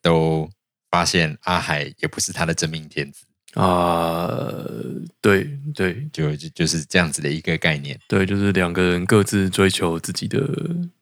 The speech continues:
Speaker 2: 就是真爱，但是最后不得所终。
Speaker 1: 嗯哼。
Speaker 2: 好，那这是另外一个，就是在感情线上面的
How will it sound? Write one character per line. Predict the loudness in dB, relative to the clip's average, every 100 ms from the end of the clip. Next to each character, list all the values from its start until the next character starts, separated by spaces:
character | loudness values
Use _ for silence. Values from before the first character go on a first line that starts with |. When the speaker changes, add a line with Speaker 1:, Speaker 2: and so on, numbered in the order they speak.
| -4
Speaker 2:
就 | -2
是 | 0 0 -2 0
真 | 2 4
爱， | 2 0
但 | 0 -2
是 | 0 -2
最 | 0 0 2
后 | 2 0 -2 -4 _ _ _ _ _ _
不 | 4
得 | 6 6
所 | 6 4
终。 | 4 4 0 _ _ -20 -20 _ _ _ _
Speaker 1:
嗯 | -4 -2
哼。 | -2 -4 -8 _ _ _ _ _ _ _ _ _
Speaker 2:
好， | 2 4 2 0
那 | 4 6 6 6 4 2 -2 -4
这 | 0 2
是 | 2 0 0 -6 -18 _ -18 -16 -2
另 | 0 4
外 | 4 4
一 |
个， | 2 -2 -2 -4
就 | -6
是 | -2 -4
在 | 0 2 2 0 -4 -12 -4
感 | -2 -2
情 | -6 -6 -6 -4
线 | 0 2 2
上 | 0 0
面 | 0 -4
的 | -4 -4 -4